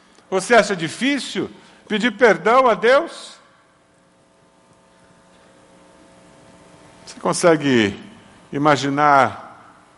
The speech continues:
o coração de uma filha abusada pelo pai desde os cinco anos, que precisa perdoá-lo pra viver? Você consegue imaginar o coração de um filho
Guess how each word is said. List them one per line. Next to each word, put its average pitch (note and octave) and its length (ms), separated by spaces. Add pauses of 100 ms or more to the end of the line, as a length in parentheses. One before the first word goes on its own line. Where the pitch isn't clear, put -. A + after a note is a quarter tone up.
(280)
o C3 80
coração D3 500
de C3+ 100
uma C3 140
filha C#3+ 580
abusada B2 600
pelo A#2 240
pai C#3+ 400
desde A#2 320
os G#2+ 120
cinco C3 420
anos, C3 680 (800)
que - 120
precisa A#2+ 460
perdoá-lo A#2 720
pra G2+ 160
viver? G#2+ 440 (1800)
Você - 160
consegue G#3+ 400
imaginar F3+ 600
o D#3+ 60
coração E3+ 560
de C#3+ 80
um C#3 80
filho F3+ 600